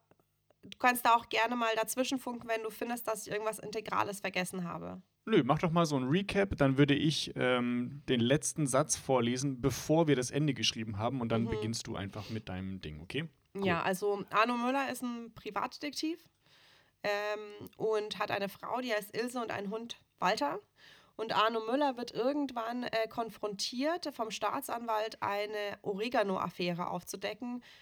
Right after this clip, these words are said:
Speaker 1: Sprich, es ist irgendwas im Umlauf, eine heiße Droge wohl, äh, die auf jeden Fall negative Dinge für die Menschheit mit sich bringt. Und Arno Müller ist da jetzt quasi, äh, freelancermäßig dran gesetzt worden,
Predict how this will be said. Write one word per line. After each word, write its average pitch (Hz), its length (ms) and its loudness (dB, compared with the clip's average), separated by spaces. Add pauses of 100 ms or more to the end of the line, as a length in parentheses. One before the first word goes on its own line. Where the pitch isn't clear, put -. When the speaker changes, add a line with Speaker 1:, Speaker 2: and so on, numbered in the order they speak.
(100)
Speaker 1:
Sprich, - 440 -4
es 233 120 -10
ist 233 120 -8
irgendwas 262 560 0
im 220 100 -8
Umlauf, 285 640 -4
eine - 300 -2 (440)
heiße 233 320 -2
Droge 247 600 -4
wohl, 294 420 -4 (540)
äh, 226 360 0
die 226 160 -6
auf 226 120 -4
jeden 226 240 -12
Fall 208 260 -4
negative 220 520 -6
Dinge 214 240 -6
für 247 120 -14
die 202 100 -10
Menschheit 214 400 -4
mit 214 140 -8
sich 247 240 -12
bringt. 254 480 -8
Und 214 320 -6
Arno 208 220 -2
Müller 240 380 -2
ist 247 140 -10
da 233 120 0
jetzt - 160 -12
quasi, 214 540 -4
äh, 208 180 -2
freelancermäßig 208 1040 -4
dran 208 280 0
gesetzt 185 500 -6
worden, 190 460 -4